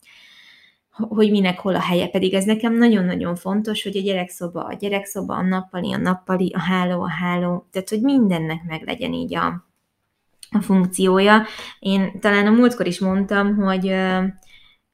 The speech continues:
hogy engem nagyon ritkán fog bárki a, mondjuk, ágyban enni. És most nem arról beszélek, hogy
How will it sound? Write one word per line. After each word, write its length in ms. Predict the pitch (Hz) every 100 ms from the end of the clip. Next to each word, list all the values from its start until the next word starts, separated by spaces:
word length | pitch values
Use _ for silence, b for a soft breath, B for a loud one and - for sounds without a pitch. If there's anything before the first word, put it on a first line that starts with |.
| _
hogy 140 | 208
engem 280 | 202 208 214
nagyon 280 | 262 254 190
ritkán 400 | 196 196 170 165
fog 320 | - 170 -
bárki 760 | - 175 160 165 - 170 165 - _ _ _ _ -
a, 480 | 170 170 165 165 - _ _ _
mondjuk, 520 | 185 175 175 175 - _ _ _ _ _ _ 180
ágyban 320 | 160 156 165
enni. 380 | 156 151 156 156 -
És 180 | - 185
most 160 | 190
nem 140 | 220 208
arról 200 | 185 170
beszélek, 460 | 185 180 175 170
hogy 180 | - 165